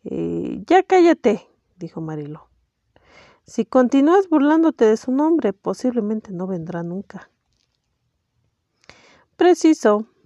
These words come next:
se quejó Amadea. "Puras mentiras". "¿Vamos hasta el molino?",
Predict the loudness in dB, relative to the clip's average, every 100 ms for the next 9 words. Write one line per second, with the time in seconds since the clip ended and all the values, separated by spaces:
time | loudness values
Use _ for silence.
0 | _ -20 -6 -2 -2 -2 -10 -10 -10 -8
1 | -10 -12 -16 _ _ _ _ _ _ _
2 | _ 2 4 4 0 -4 -2 -4 -4 -8
3 | -16 -20 _ _ _ _ _ _ _ _
4 | _ _ _ _ _ _ _ _ _ _
5 | _ -6 -2 -2 -2 -4 -4 -4 -4 -6
6 | -6 -8